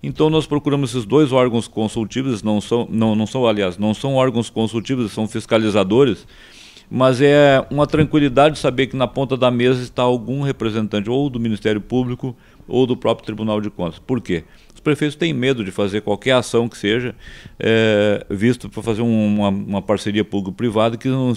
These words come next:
não esteja amparada por esses órgãos. Então o que que a gente fez? Propusemos uma reunião, fomos no mesmo dia, fomos recebidos pelos dois. Todos os dois foram muito simpáticos à ideia.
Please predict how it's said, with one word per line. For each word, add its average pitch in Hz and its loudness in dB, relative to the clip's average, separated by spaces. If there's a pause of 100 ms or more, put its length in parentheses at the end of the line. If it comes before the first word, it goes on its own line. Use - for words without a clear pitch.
não 113 0
esteja 127 0
amparada 123 2
por 117 -6
esses 110 -8
órgãos. - -6 (560)
Então 147 0
o 139 0
que 139 -4
que 117 2
a - -2
gente 110 -2
fez? 92 0 (960)
Propusemos 127 0
uma 123 2
reunião, 143 0 (680)
fomos 120 -2
no 110 2
mesmo 123 6
dia, 131 2
fomos 107 -6
recebidos 107 -4
pelos 101 -2
dois. 117 0 (760)
Todos 156 4
os 139 2
dois 131 4
foram 131 0
muito 143 2
simpáticos 131 0
à 120 4
ideia. 113 2